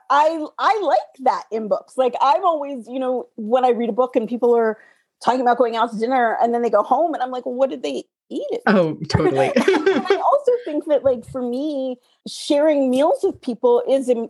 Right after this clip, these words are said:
Speaker 1: is important, and it shows you, it teaches you stuff about people and their relationship, like, whether you, you're a sharer or not,
Speaker 2: Mm-hmm.
Speaker 1: and, like, what kind of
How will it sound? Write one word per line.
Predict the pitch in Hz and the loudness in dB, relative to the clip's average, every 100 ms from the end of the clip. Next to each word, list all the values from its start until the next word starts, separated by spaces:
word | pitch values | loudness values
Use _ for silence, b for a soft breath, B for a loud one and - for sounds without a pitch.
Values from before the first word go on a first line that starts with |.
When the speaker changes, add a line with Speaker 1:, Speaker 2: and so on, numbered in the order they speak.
| - | -4
Speaker 1:
is | 240 | -2
important, | 208 - 403 403 220 190 | -4 0 0 0 -2 -2
and | 247 | 0
it | 233 - | -2 -6
shows | - 277 277 262 | -6 0 0 0
you, | 262 269 254 240 b b b | -2 -2 -2 -4 b b b
it | 269 | -6
teaches | 740 494 - | -4 -2 -2
you | 208 185 - | 0 -2 -2
stuff | - - 170 | -2 -2 -2
about | 202 185 - | 0 0 0
people | 214 208 196 | -2 2 2
and | 208 | 2
their | 226 | 0
relationship, | 269 480 - 190 - 190 | 2 2 -2 -6 -8 -4
like, | 208 196 - b b | -2 -2 -4 b b
whether | 233 240 240 247 | -2 0 2 2
you, | 262 254 220 | 0 -2 -4
you're | 202 220 262 277 | -8 0 2 4
a | 294 | 2
sharer | - 480 247 226 233 269 | 0 2 2 2 2 0
or | 339 539 | 2 2
not, | 185 160 | 2 2
Speaker 2:
Mm-hmm. | 156 | -2
Speaker 1:
and, | 214 220 - | -4 -12 -6
like, | 233 226 | -2 0
what | 262 262 | 0 -2
kind | - 285 | 0 2
of | 285 254 | 0 -2